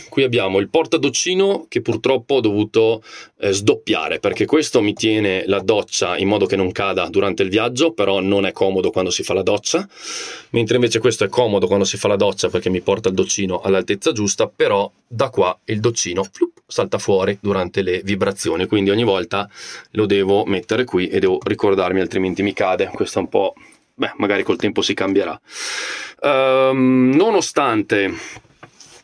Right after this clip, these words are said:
eh, ci sia l'oscurante classico qui per la privacy della finestra, io non posso permettermi che l'acqua della doccia vada all'interno del rullo, quindi ho creato questa tendina che,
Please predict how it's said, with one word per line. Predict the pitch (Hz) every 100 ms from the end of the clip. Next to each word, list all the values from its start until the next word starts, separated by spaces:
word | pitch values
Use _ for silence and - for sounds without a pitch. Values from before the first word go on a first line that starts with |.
| - -
eh, | 120 101
ci | -
sia | 110 - 131 104
l'oscurante | 110 117 - 120 120 117 98 101 87 - - -
classico | - 110 98 - -
qui | 98 113 87
per | 110 101 - -
la | - 98
privacy | 117 104 92 92 110
della | 104 92
finestra, | 165 104 98 - 113 113 - - -
io | 123
non | 110 101
posso | 113 - 104
permettermi | 98 104 92 98 92
che | 85
l'acqua | 98 95 - - 76 - _ _ - -
della | 92 92
doccia | 95 104 - - 82 - -
vada | 95 98 87 85 85
all'interno | 92 92 90 95 95 87 90
del | 104
rullo, | 104 113 107 110 156 185 - - -
quindi | - 117 107 120
ho |
creato | - 101 92 92
questa | 98 -
tendina | - 135 127 101 98 156 165 - - - - - - - - -
che, | 101 104